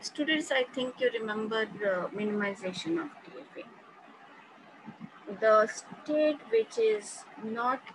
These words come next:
in between the start and the final state are useless, right? When you read in a given finite automata, what you read? You read from the start state to the final state.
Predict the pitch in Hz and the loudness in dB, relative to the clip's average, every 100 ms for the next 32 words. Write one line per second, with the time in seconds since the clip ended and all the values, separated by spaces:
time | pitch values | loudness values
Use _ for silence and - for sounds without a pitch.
0 | 247 262 254 - 214 - 226 220 226 220 | -6 -4 -4 -4 -6 -8 -8 -6 -6 -8
1 | 214 - - 226 214 214 220 214 208 214 | -8 -8 -6 0 2 2 -4 -8 -8 -10
2 | 214 - 196 196 202 196 - - 208 208 | -10 -8 -8 -8 -12 -12 -14 -8 -6 -6
3 | - - 196 208 202 208 202 - - - | -10 -8 -6 -6 -10 -12 -12 -10 -8 -8
4 | - - - - - - - - - - | -8 -12 -14 -18 -20 -20 -20 -20 -20 -20
5 | - - 202 240 - - - - - - | -20 -4 -2 -2 -6 -20 -20 -20 -16 -16
6 | - 254 302 320 311 294 220 240 262 285 | 0 6 8 8 8 4 -2 -4 2 0
7 | - - - - - - - - - - | 0 -16 -16 -16 -18 -20 -20 -20 -20 -20
8 | - - - - - - - - - 247 | -20 -20 -20 -20 -20 -20 -20 -18 0 2
9 | 240 - 226 208 208 202 208 208 190 185 | 2 2 -2 0 -2 -2 -4 -2 0 0
10 | 180 - - - - 220 269 277 277 254 | 0 -4 -10 -10 -8 0 0 2 0 0
11 | 262 - - - - - 214 214 285 311 | -4 -8 -14 -18 -12 0 0 2 0 -2
12 | - 262 233 233 - - 208 208 - - | -2 -4 -2 -4 -6 2 4 4 2 2
13 | 226 220 233 226 240 - 185 165 165 - | 2 2 0 0 0 -2 0 2 2 -2
14 | - - - | -10 -14 -18